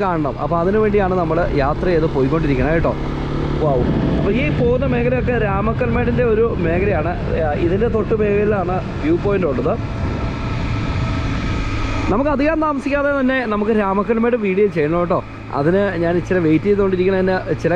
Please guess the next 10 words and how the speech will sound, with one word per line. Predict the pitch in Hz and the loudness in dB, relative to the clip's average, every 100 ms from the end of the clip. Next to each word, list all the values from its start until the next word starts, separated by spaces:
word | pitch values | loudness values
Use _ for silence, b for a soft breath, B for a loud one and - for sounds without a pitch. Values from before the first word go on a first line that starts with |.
| 180 | 0
കാരണങ്ങളുണ്ട്. | 175 165 202 139 127 226 - - - - - - - - - - - - - - - - - - - 52 - - - - - - - - - - - - - - - - 160 | 0 0 0 0 0 -2 -2 -2 0 0 -2 -2 -2 0 0 0 0 0 0 0 0 0 0 0 0 0 0 0 -2 -4 -2 -2 -2 0 0 0 0 0 0 0 0 0 2
നമ്മൾ | 190 277 294 262 | 2 2 0 0
ഇതുവഴി | 226 277 285 | 0 0 0
കയറിപ്പോയാൽ | 262 262 247 254 254 277 202 | 0 0 0 -2 0 0 -2
നമുക്ക് | 202 208 208 190 | -2 -2 -2 -2
രാമക്കൽമേടിൻ്റെ, | 185 196 208 202 220 208 220 208 165 | -2 -2 0 2 2 2 0 -2 -2
ഏഹ്, | 156 156 | 0 0
നമ്മുടെ | 170 175 160 143 | -2 0 0 -2
സ്റ്റാച്യുവിൻ്റെ | - 160 170 240 220 | -4 -4 -2 -2 -2
അങ്ങോട്ട് | 202 180 | 0 -2